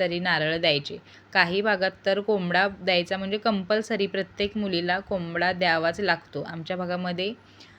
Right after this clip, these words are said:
म्हणजे आमच्या गावामध्ये असं नाही आहे, ज्याचा नवस वगैरे असेल तेच फक्त कोंबडा वगैरे देतात. आम्ही फक्त नारळांवरती भागवतो. आता समजा माझे यावर्षी मला नारळ नाही देता आले आणि मला पुढच्या वर्षी नारळ द्यायचे आहेत,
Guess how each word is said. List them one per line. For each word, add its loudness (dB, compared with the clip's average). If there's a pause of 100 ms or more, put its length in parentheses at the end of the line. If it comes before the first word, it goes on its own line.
म्हणजे 0
आमच्या 4
गावामध्ये 2
असं -4
नाही 0
आहे, -8 (240)
ज्याचा 0
नवस 2
वगैरे 2
असेल 0
तेच -4
फक्त -4
कोंबडा -2
वगैरे -4
देतात. -2 (240)
आम्ही -6
फक्त -6
नारळांवरती -2
भागवतो. -4
आता -2
समजा 2
माझे 4
यावर्षी 4
मला 4
नारळ 6
नाही 0
देता 0
आले -2
आणि -6
मला -4
पुढच्या 0
वर्षी -2
नारळ 4
द्यायचे 0
आहेत, -6